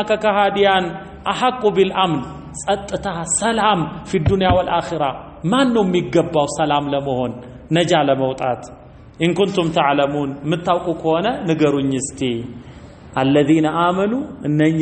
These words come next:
ያመኑት፣ ወለም የልቢሱ ኢማነሁም ቢዙልሚን፣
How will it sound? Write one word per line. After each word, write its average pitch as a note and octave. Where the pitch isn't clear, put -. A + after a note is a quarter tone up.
ያመኑት፣ F#3
ወለም E3
የልቢሱ G3
ኢማነሁም F3
ቢዙልሚን፣ G3